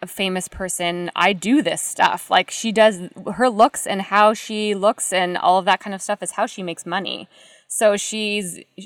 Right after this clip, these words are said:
she's like, "I will do these hardcore things because this is my livelihood and my life." So you watched her on this episode over the course of a couple weeks torture herself, essentially.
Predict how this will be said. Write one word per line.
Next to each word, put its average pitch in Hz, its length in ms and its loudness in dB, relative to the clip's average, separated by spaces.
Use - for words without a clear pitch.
she's 202 220 -8
like, 190 180 2
"I 190 160 4
will 220 140 2
do 208 160 -4
these 190 220 -4
hardcore 208 520 0
things 208 500 -6
because 190 280 -8
this 170 180 -8
is 226 140 -6
my 196 160 0
livelihood 170 520 -2
and 180 140 -6
my 160 120 -4
life." 165 520 0
So 247 140 0
you 226 180 0
watched 196 460 2
her 240 100 2
on 190 80 0
this 180 160 -2
episode 180 500 0
over 180 180 -2
the 180 80 -4
course 175 280 -6
of 175 80 -10
a 175 80 -4
couple 165 320 -4
weeks 190 460 -8
torture 208 420 0
herself, 170 440 -4
essentially. 170 760 -6